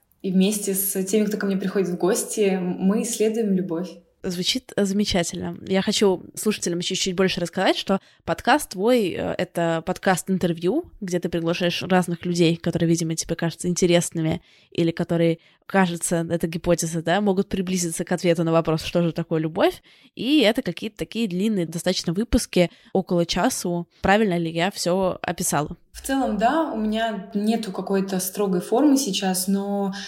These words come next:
Speaker 1: так получается, что большинство вы-, выпусков — это действительно интервью, и они, как правило, длинные. Иногда я себя очень хвалю, как мне, там, двух с половиной часовую беседу удается сократить до сорока-пятидесяти минут.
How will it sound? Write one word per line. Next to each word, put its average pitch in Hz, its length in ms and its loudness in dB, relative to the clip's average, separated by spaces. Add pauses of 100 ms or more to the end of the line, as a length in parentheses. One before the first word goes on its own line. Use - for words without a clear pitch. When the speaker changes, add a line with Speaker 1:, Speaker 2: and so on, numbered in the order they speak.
(180)
Speaker 1:
так 214 140 0
получается, 208 460 0
что - 160 -6
большинство 202 500 -2
вы-, 190 340 -2
выпусков — 202 460 -2
это 190 140 -4
действительно 185 560 0
интервью, 185 600 2
и 247 160 4
они, 196 220 0
как 190 140 -10
правило, 175 380 0
длинные. 196 680 -2 (580)
Иногда 190 440 2
я 196 160 2
себя 185 360 0
очень 185 380 -2
хвалю, 190 340 2
как 185 200 -4
мне, 180 600 -2
там, 165 280 -10
двух 190 460 -2
с - 100 -4
половиной 190 440 2
часовую 185 420 0
беседу 180 360 0
удается 180 380 -2
сократить 190 540 -2
до 170 540 0
сорока-пятидесяти 190 1040 0
минут. 185 440 -2